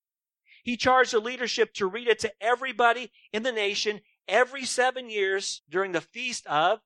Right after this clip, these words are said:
Sukkot. And, of course, that's the Feast of Tabernacles, and we're gonna be celebrating some of that this coming Saturday. So a major part of Israel hearing the book ought to be obvious by now.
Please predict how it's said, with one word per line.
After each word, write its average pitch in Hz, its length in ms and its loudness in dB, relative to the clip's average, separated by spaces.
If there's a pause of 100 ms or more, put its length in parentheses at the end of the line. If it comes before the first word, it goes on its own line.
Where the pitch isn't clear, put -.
Sukkot. 196 640 0 (360)
And, 208 440 0
of 175 100 -6
course, 190 320 0
that's 190 300 2
the 175 160 -4
Feast 190 260 -8
of 208 80 -4
Tabernacles, 165 720 0
and 180 100 -6
we're 262 140 -6
gonna 233 160 -10
be 226 160 -10
celebrating 151 680 -4
some 151 220 -8
of 147 60 -8
that 151 220 -4 (240)
this 180 200 -8
coming 185 200 -6
Saturday. 196 340 -4
So 247 140 6
a 233 60 6
major 302 300 0
part 269 320 6
of 214 240 6
Israel 233 420 2
hearing 277 560 -8
the 220 80 0
book 196 420 2 (520)
ought 226 280 4 (100)
to 214 100 -8
be 196 160 -4
obvious 190 540 0
by 214 200 -6
now. 240 460 -6